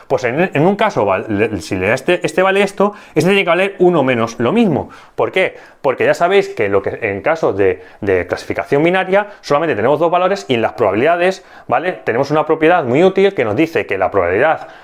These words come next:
del valor contrario es uno menos la probabilidad del va-, del valor, eh, que teníamos antes, ¿no? No sé si me explico bien, que sería que si esta probabilidad vale este valor de aquí, pues esta probabilidad tiene que valer uno menos esto, porque la probabilidad tiene que estar entre cero y uno, ¿vale?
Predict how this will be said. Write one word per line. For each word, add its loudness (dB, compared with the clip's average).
del 0
valor 2
contrario 0
es 0
uno 2
menos 0
la 2
probabilidad 0
del 2
va-, -2
del 0
valor, 2
eh, -6
que -2
teníamos -2
antes, -8
¿no? -2
No -4
sé -10
si -4
me 2
explico -2
bien, 0
que -4
sería -2
que -6
si 0
esta -2
probabilidad 0
vale -2
este 0
valor 2
de 2
aquí, 0
pues -2
esta -4
probabilidad 2
tiene 0
que 2
valer 0
uno 4
menos -2
esto, -2
porque 0
la -2
probabilidad 2
tiene 0
que -6
estar -2
entre -2
cero -2
y 0
uno, 0
¿vale? -2